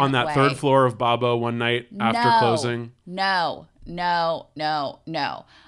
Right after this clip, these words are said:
Speaker 2: I think that they are just two colleagues. <laughs>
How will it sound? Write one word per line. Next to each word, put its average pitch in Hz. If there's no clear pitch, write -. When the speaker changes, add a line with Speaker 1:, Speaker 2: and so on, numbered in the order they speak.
Speaker 2:
I 208
think 240
that 175
they 180
are 165
just 165
two 254
colleagues. 240
<laughs> 190